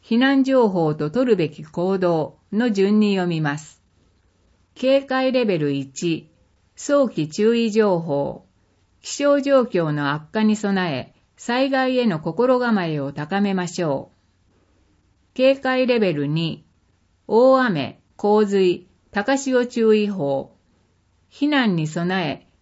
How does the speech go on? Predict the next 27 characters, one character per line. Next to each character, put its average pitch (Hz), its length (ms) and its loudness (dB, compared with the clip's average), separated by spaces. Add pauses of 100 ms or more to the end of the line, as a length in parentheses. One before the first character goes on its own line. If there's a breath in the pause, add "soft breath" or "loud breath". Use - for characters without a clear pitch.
(140)
自 262 260 -2
ら 165 240 -2
の 147 100 -4
避 156 180 -4
難 254 280 0
行 240 240 2
動 147 320 -2
を 131 60 -8
確 160 280 -4
認 220 240 2
し 196 160 -6
ま 175 140 -4
し 175 160 -6
ょ 135 280 -6
う。 - 1300 -20
警 269 240 0
戒 247 280 -2
レ 240 120 0
ベ 175 160 -2
ル 139 100 -4
三、 160 460 -4 (720)
高 269 260 6
齢 269 240 4
者 247 200 -4
等 208 360 0
避 220 220 -2
難。 135 400 -2